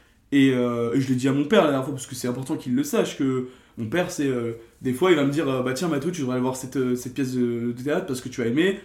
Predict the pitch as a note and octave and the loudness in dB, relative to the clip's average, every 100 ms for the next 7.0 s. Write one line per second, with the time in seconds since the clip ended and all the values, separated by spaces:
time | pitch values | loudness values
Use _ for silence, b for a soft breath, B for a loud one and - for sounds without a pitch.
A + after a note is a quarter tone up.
0 | B C#3+ C#3+ C3+ A#2+ G3 D#3 C3+ C3+ C3 | B -2 2 2 2 2 2 0 -2 0
1 | E3 C#3 C3 C3 - F3 F#3 F#3 C#3 C3 | 0 0 -4 -8 0 2 2 0 -2 -2
2 | B2+ B B - F#3 F3 A#2 - B B | -4 B B -2 4 4 2 -2 B B
3 | - C#3+ D#3+ D#3 F3+ F3+ F3 - C3+ E3 | -12 -6 -2 -2 0 2 0 -2 -6 -6
4 | - F#3 E3+ C#3+ C#3 C3+ C3+ C3+ C3 B2+ | -2 0 0 0 -4 -4 -2 0 -2 -6
5 | B - C3+ C3+ C#3+ C#3 D#3+ D3+ C3+ C#3 | B -4 -2 0 0 2 4 4 2 0
6 | D3+ D#3+ D#3+ D3 C3 C3 C3 B2+ B2+ B2+ | 2 4 4 2 0 0 -2 -2 -2 -4